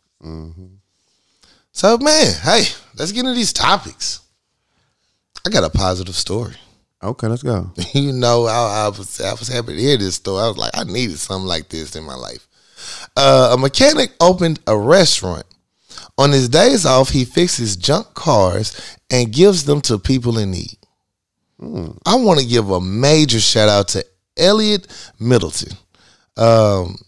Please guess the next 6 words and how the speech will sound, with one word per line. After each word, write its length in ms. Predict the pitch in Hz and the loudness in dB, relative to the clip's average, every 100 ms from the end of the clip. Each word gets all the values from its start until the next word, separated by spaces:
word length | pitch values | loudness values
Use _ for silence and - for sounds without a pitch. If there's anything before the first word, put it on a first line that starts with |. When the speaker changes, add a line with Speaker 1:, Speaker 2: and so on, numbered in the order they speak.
| _ _ _ _ _ | _ _ _ _ _
Speaker 2:
uh, 320 | 113 113 107 85 - - _ _ | -2 2 0 -2 -10 -18 _ _
he 160 | 117 131 | -10 -4
lives 640 | 135 143 143 131 117 - - | 2 4 2 0 -2 -4 -8
in, 420 | 117 117 117 113 | -8 -4 -4 -4
uh, 480 | 110 113 107 104 95 | -2 -2 0 -2 -4
S-, 220 | 98 - | -6 -10